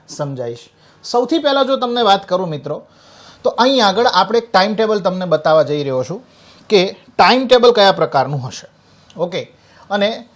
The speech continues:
બીજું ખાસ યાદ રાખીશું, મેં ફરીથી રિપીટ કરું છું કે આ ટેસ્ટ સિરીઝ એ ઘરે બેઠા આપવાની છે. ઘરે બેઠા કઈ રીતે આપવાની છે? તો ઓ એમ આરના માધ્યમથી આપવાની છે,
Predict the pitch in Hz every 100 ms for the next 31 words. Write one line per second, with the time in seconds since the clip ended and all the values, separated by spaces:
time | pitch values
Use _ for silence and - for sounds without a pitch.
0 | _ 175 180 196 202 220 190 196 185 170
1 | 160 175 190 185 196 226 208 180 170 147
2 | 147 151 160 233 - 180 - 190 196 202
3 | 196 214 226 208 156 175 185 185 175 135
4 | 151 147 156 202 247 _ _ - _ -
5 | 147 202 254 262 262 254 240 262 254 226
6 | 214 214 208 220 233 226 - 190 202 208
7 | 208 208 208 196 160 135 156 151 135 -
8 | 127 127 -